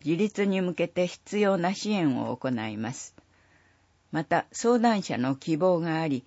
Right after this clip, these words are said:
必要があると認められるときには、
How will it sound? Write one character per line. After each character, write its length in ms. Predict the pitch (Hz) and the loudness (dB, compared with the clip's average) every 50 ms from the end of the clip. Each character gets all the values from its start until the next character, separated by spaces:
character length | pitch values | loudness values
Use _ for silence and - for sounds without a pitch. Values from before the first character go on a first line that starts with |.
| _ _ _ | _ _ _
必 320 | - - 190 - - 214 240 | -14 -12 -12 -8 -4 2 4
要 220 | 233 226 226 214 | 4 4 4 2
が 200 | 208 202 196 196 | 0 -2 -2 -2
あ 80 | 214 214 | -2 -2
る 100 | 208 165 | -2 -4
と 180 | - - 120 | -4 -2 -2
認 280 | 156 160 165 151 - 196 | 0 0 0 2 2 2
め 140 | 190 185 180 | 2 2 2
ら 160 | 180 180 175 | 2 2 2
れ 120 | 175 160 | 0 -2
る 80 | 147 139 | -2 -4
と 140 | - 139 131 | -6 -8 -6
き 160 | - 147 139 | -4 -2 0
に 160 | 135 127 127 | 0 0 0
は、 180 | 120 113 123 | -2 -4 -6